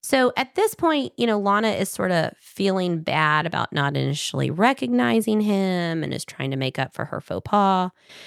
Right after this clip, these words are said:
And so she goes over and she's apologizing and asking if, there, you know, "Is there anything I can do for you, Mister Spector?" And so he invites her to sit and have a drink with him. Now,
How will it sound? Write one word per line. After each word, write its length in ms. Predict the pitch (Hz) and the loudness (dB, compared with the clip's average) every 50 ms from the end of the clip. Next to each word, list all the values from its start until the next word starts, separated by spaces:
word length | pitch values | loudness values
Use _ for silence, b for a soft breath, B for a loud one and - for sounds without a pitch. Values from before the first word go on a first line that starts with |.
| B B B B | B B B B
And 180 | - 208 208 202 | 0 0 0 0
so 240 | - - 214 202 196 | 2 4 4 4 4
she 240 | 196 - - 320 330 | 2 0 0 0 2
goes 260 | 320 294 285 262 226 | 2 2 2 2 2
over 540 | 220 214 208 202 208 208 202 196 196 190 - - | 0 0 0 0 0 0 0 0 0 -2 -2 -2
and 180 | - 165 170 | 0 -2 0
she's 220 | 165 - - 165 - | -2 -2 -4 -4 -4
apologizing 1040 | - - - 220 214 226 220 202 208 196 185 190 190 - 180 180 185 180 180 180 | -4 -2 0 2 4 4 4 4 4 4 4 2 2 2 0 0 2 2 0 0
and 160 | - - - - | -2 -4 -6 -6
asking 440 | - - 160 170 - - - 190 185 | -4 -2 -2 -2 -2 -2 0 2 2
if, 180 | 165 156 - - _ | 2 2 0 -4 _
there, 100 | - - - _ _ | -12 -12 -12 _ _
you 80 | - 247 | 0 2
know, 80 | 240 233 | 2 2
"Is 100 | 220 - | 2 0
there 100 | - 254 | 0 0
anything 360 | 254 269 269 254 - 233 226 | 0 0 0 0 0 0 2
I 120 | 214 190 190 | 2 0 0
can 160 | - 190 180 | 2 2 2
do 160 | 165 160 156 | 4 4 2
for 140 | 156 - - | 0 0 0
you, 160 | 151 - - | 0 0 0
Mister 240 | - - - - - | 0 0 -2 -4 -6
Spector?" 500 | - - - - - _ - 117 - - - b b b b b b b b b b b | -6 -4 -4 -4 -4 _ -4 -4 -4 -4 -8 b b b b b b b b b b b
And 120 | - 208 196 | 0 0 2
so 120 | - 208 | 0 -2
he 280 | 190 - - 240 269 320 | -2 0 2 2 4 4
invites 380 | 330 302 - - 180 185 - | 4 4 2 2 0 0 -2
her 120 | - 180 175 | -2 -2 -2
to 80 | 180 | 0
sit 360 | 170 - - - 139 123 - - | -2 -2 0 0 0 0 0 0
and 100 | 156 160 | 0 2
have 140 | 160 147 131 | 2 4 2
a 40 | 131 | 2
drink 240 | - - 95 - - | 0 -2 -6 -8 -8
with 100 | - - | -8 -6
him. 260 | - - - - - _ _ _ _ _ _ B B B B B B | -6 -6 -6 -10 -14 _ _ _ _ _ _ B B B B B B
Now, 460 | B 214 208 196 190 190 185 180 - | B 4 6 6 6 6 6 4 2